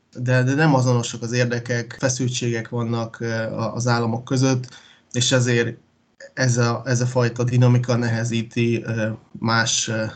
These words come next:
ö, nagyhatalmak integrációjában való részvéte-, részvételt is. Tehát például Tadzsikisztán, ö, Eurázsiai Gazdasági Uniós tagsága is nem csak amiatt, ö, lóg a levegőben, hogy Tadzsikisztán nem akar csatlakozni,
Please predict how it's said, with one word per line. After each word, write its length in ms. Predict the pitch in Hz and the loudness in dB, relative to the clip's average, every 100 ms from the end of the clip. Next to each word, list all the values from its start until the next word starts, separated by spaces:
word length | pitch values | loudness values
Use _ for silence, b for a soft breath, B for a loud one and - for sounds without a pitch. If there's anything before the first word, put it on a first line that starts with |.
| - | -6
ö, 260 | 107 113 | -4 -2
nagyhatalmak 680 | 117 110 123 123 113 113 - | 0 0 -2 -2 0 0 0
integrációjában 1080 | 110 110 113 113 - 120 113 113 110 113 117 | -2 0 0 -2 -2 -4 -4 -4 -4 -4 -2
való 260 | 113 113 | -4 -4
részvéte-, 640 | 113 117 - 117 120 120 - | -4 -4 -4 -6 -4 -4 -6
részvételt 680 | 127 117 - 117 117 113 120 | -4 -4 -4 -4 -2 -2 -2
is. 280 | 110 - - B - | -2 -2 -4 B -2
Tehát 160 | 123 | 0
például 260 | 127 123 120 | 4 4 4
Tadzsikisztán, 880 | 127 127 117 120 - - 113 113 | 4 4 2 -2 -8 -2 0 0
ö, 240 | 113 110 110 107 - - - | 0 0 -2 -6 -12 -16 -4
Eurázsiai 400 | 113 110 120 113 | 0 2 0 -2
Gazdasági 400 | 110 - 117 117 | -4 -2 0 0
Uniós 400 | 110 110 110 - | 0 0 -2 -4
tagsága 540 | 113 - 113 110 110 | -2 -2 0 0 0
is 300 | 110 110 - B B _ | 0 0 -4 B B _
nem 200 | 127 123 | 2 4
csak 220 | 123 120 | 2 0
amiatt, 480 | 117 110 110 110 - | 0 0 -2 -6 -6
ö, 160 | 110 107 - - _ _ - | -4 -4 -8 -18 _ _ -12
lóg 340 | 113 120 117 | -2 0 2
a 40 | |
levegőben, 540 | 113 110 110 110 107 107 | 2 2 0 -2 -2 -2
hogy 140 | 120 | -2
Tadzsikisztán 580 | 123 123 123 127 - 131 | 2 4 4 2 2 4
nem 120 | 127 | 6
akar 220 | 127 127 | 4 2
csatlakozni, 760 | 123 127 123 123 123 120 127 | -2 -2 -2 -2 0 2 2